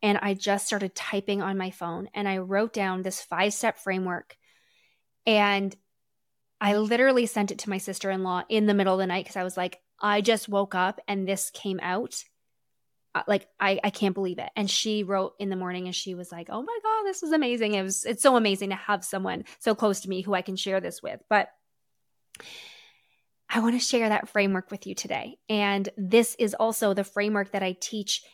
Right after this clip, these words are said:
inside of my program Evolve, which it starts September twelfth, and we go deep into utilizing this tool and understanding everything that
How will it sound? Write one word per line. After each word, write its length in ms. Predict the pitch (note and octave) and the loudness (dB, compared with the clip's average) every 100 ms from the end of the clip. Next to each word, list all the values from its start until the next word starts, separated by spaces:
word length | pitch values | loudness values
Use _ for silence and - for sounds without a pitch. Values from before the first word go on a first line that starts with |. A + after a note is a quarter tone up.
| _ | _
inside 520 | A3+ A3 G#3+ G#3 G3 G3 | 0 0 2 2 2 0
of 120 | G3 | -4
my 140 | G3 F#3+ | -4 -4
program 440 | - F#3 F#3+ G3 | -4 -4 -2 -4
Evolve, 460 | F#3 F3+ F3+ - - - - - - | -2 0 0 -4 -12 -20 -20 -20 -8
which 540 | F#3+ G3+ G3 - - _ _ _ _ _ _ _ _ - | 0 0 0 -6 -8 _ _ _ _ _ _ _ _ -8
it 120 | G3+ | -6
starts 300 | - G3+ G3 | 2 2 4
September 400 | A3 - G#3 G#3 | -4 -2 0 0
twelfth, 460 | - G3 F#3 F3+ - | 0 2 2 0 -10
and 200 | G3 F#3 | -8 -6
we 120 | G3 | -4
go 300 | G3 G3+ F#3 - F3+ | 0 0 0 -6 -12
deep 300 | E3+ G#3 G#3 - | -4 -4 -4 -6
into 240 | G3 G3 | -6 -6
utilizing 680 | F3+ F#3+ G#3 G#3+ G3+ G3 F#3+ | -6 -4 0 4 4 2 -2
this 180 | F#3 | -4
tool 340 | - - F#3+ F#3+ | -8 -4 -2 -2
and 180 | F#3+ - | -4 -4
understanding 1080 | G#3 A3+ A3+ A3 - G#3+ G3+ G3+ F3+ F3+ F#3+ - - _ A#3 | -2 0 0 -2 -6 -6 -4 -4 -4 -8 -12 -16 -20 _ 6
everything 800 | A#3 A3+ A#3 G#3+ G#3 G3+ G3+ - | 6 8 2 2 -2 0 -4 -6
that 520 | G3 G3+ G3 - - | -4 -2 0 -2 -6